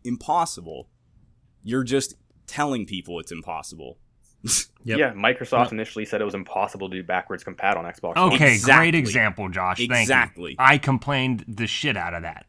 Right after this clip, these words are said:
Speaker 2: Yes, thank you. Good call.
Speaker 3: It's, it's probably more, they should, peop-
Speaker 1: Some of that stuff probably is impossible. Like, the backwards compatible stuff, like, P S two is coming out on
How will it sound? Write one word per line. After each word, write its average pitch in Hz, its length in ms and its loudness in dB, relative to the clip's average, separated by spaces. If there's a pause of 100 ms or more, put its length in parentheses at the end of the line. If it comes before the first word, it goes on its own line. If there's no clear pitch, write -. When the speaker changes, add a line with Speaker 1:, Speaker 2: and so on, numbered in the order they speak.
(440)
Speaker 2:
Yes, 101 380 -2 (180)
thank 107 200 -2
you. 82 120 -16 (520)
Good 117 200 -4
call. 87 260 -10 (380)
Speaker 3:
It's, - 180 -8
it's 117 160 -12 (400)
probably 151 300 2
more, 127 420 -2 (800)
they 131 160 -4
should, - 200 -10
peop- 175 220 -6
Speaker 1:
Some 240 220 4
of 277 80 4
that - 160 2
stuff 208 320 2
probably 151 540 2
is 135 160 0
impossible. 107 640 -4
Like, 95 160 -6
the 117 80 -6
backwards 151 400 -4
compatible 147 420 -4
stuff, 151 380 -8
like, 110 240 -4 (240)
P 143 180 2
S 139 140 2
two 135 260 -2
is 127 140 -4
coming 120 240 -6
out 117 160 -4
on 113 220 -6